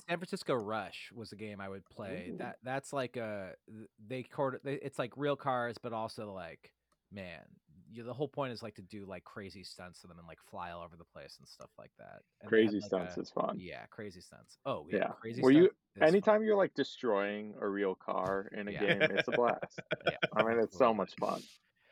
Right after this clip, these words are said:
Speaker 1: But then you got, like, you know, Gran Turismo, which is, like, the idea is we're gonna make this as photorealistic as possible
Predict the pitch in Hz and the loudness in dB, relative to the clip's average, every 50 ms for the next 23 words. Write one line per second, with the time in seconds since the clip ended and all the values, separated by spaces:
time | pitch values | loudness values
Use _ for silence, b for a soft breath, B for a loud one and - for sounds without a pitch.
0 | b b b b b - 214 202 196 254 277 277 277 254 262 262 220 240 202 226 | b b b b b 4 4 6 6 6 4 4 4 2 0 2 2 0 -2 0
1 | 220 208 180 131 135 165 165 175 185 175 - 160 160 170 180 - - - 107 92 | 0 0 0 0 2 2 2 2 0 -2 -4 -4 -2 -2 -2 -4 -4 -6 -6 -6
2 | 98 101 - 120 113 - 123 113 - 135 123 123 117 127 143 151 143 120 123 120 | -8 -8 -10 -10 -8 -8 -6 -4 -2 -2 -2 -2 0 0 2 2 2 2 0 -4
3 | 110 110 117 117 131 123 120 127 113 - 131 117 - 117 - - - - 135 127 | -4 -6 -6 -6 -6 -4 -4 -6 -6 -6 -6 -6 -6 -8 -10 -12 -6 -2 0 0
4 | 127 127 131 131 127 120 117 120 123 120 113 117 117 - - 117 107 - - - | 2 2 0 0 -2 -2 -4 -4 -2 -2 -2 -2 -4 -6 -8 -10 -10 -10 -12 -14
5 | 98 - - - - - 110 110 107 - - 104 92 85 87 82 80 78 | -14 -14 -14 -12 -6 -4 -4 -4 -4 -4 -6 -8 -8 -8 -10 -10 -10 -12